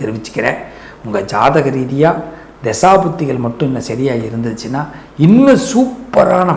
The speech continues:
பலன்கள் உங்களுக்கு கிடைக்கும். அதனால தசாபுத்திகள் உங்களுக்கு சிறப்பா இருக்கும் அப்படிங்கிற நம்பிக்கையோட மீண்டும் உங்களை சந்திக்கிறேன். ரெண்டாயிரத்தி இருபத்தஞ்சு இனிய புத்தாண்டு. நிச்சயம் பல சிரமங்கள்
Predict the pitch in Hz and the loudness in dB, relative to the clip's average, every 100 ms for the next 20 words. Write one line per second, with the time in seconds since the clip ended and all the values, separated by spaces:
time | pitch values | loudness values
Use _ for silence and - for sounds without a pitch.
0 | - 120 120 113 104 - 92 - - - | 0 -2 -2 -6 -8 -12 -14 -14 -18 -18
1 | - - - - - - - - - 101 | -20 -20 -20 -20 -20 -20 -20 -20 -14 -4
2 | 113 147 170 - - - - - - - | 0 0 -2 -8 -16 -20 -20 -16 -6 0
3 | 160 156 147 147 147 135 113 107 113 117 | 0 0 -4 -2 -2 -2 -6 -8 -6 -4
4 | 123 110 107 110 107 - 107 110 104 104 | -4 -4 -6 -10 -12 -10 -8 -8 -10 -2
5 | 127 160 165 135 113 - - - - - | 0 2 2 0 0 -4 -8 -14 -20 -20
6 | - - - - - 139 120 107 101 92 | -20 -20 -20 -10 -2 0 0 -4 -6 -10
7 | - 101 104 - 131 151 - - - 117 | -12 -12 -8 -4 -4 -4 -14 -20 -4 2
8 | 139 139 127 110 107 123 117 117 113 117 | 6 6 4 -4 -4 -2 -2 -4 -6 -6
9 | 147 - - 131 135 175 180 - 110 117 | -8 -10 -12 0 2 4 2 -2 -6 -4
10 | 110 110 151 - - - - - 127 - | -4 -2 -4 -6 -16 -20 -10 -8 -8 -4
11 | 170 165 196 - - - - - 117 131 | 0 2 2 -2 -12 -18 -20 -4 2 4
12 | 185 - 131 120 117 113 139 | 4 2 -2 -2 -4 -4 -4